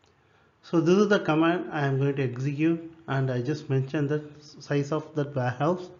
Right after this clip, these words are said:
and how long this will be sustained. If suppose it will be crossed more than this time, then automatically that warehouse is going to be terminated and it will come out from that environment. Based on the warehouse, the charges will be applied, so you can select this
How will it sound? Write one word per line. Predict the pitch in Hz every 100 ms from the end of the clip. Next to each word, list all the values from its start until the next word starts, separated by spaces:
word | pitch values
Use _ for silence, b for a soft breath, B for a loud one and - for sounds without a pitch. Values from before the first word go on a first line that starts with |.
| B B B B
and | 151
how | 143 151
long | 151 160 156 147
this | 143 160
will | 131
be | 127 143 135
sustained. | 139 127 - 120 110 107 - b b b b b _
If | 165 165 -
suppose | 165 - 190 190 180
it | 165 165
will |
be | 151
crossed | 156 147 156 151
more | 147 147
than | 147 156
this | 147 151
time, | 156 160 185 180
then | 143 135
automatically | 131 139 147 143 147 156
that | 147 131
warehouse | 127 131 135 131
is | 139
going | 120 127 120
to |
be | 120
terminated | 127 127 131 175 - -
and | 135
it | 131
will | 127 131 135
come | 135 131
out | 131 131
from | 123
that | 135 - -
environment. | 127 120 117 117 - - _ b b b b b b _
Based | 160 180
on | 208 208
the | 190
warehouse, | 151 156 160 170
the | 160 139
charges | 147 131 147 151
will | 139
be | 135
applied, | 127 - 156 175 -
so | - 139 135
you | 131
can | 139 131
select | - 127 160 160 143
this | 135